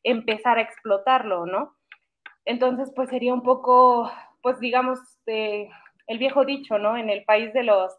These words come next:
de los ciegos, el torto es el rey, ¿no? O sea, la, la información que nos manejan, pues, realmente no es tan verídica.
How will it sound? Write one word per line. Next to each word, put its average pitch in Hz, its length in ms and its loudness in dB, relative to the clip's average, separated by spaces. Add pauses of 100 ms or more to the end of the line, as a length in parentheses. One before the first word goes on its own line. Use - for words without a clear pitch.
de 214 80 -4
los 208 160 -4
ciegos, 233 300 -6
el 202 120 -8
torto 202 220 -6
es - 80 -8
el 196 120 -4
rey, 311 240 2
¿no? 190 180 -6
O 240 60 -18
sea, 196 140 -2
la, 190 140 -2 (340)
la 208 80 2
información 220 600 -2
que 226 100 -2
nos 220 160 -2
manejan, 226 560 -2
pues, 220 140 -6
realmente 226 400 -2
no 220 100 -4
es 220 160 -10
tan 208 240 2 (320)
verídica. 247 640 -4